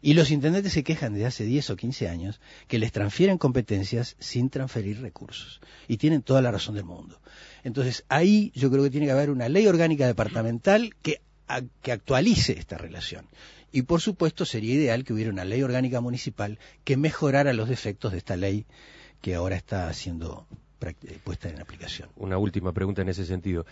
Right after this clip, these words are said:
Speaker 2: Eh, ¿es lógico que en dieciséis capitales departamentales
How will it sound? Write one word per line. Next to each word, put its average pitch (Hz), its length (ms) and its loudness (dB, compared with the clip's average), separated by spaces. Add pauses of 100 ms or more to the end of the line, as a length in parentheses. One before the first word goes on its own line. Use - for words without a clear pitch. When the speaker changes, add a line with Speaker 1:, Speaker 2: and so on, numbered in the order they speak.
(380)
Speaker 2:
Eh, 90 500 -8
¿es 110 140 -8
lógico 131 540 -2
que 110 500 -4 (200)
en 104 180 -6
dieciséis 104 540 -6
capitales 104 560 -6
departamentales 92 1200 -6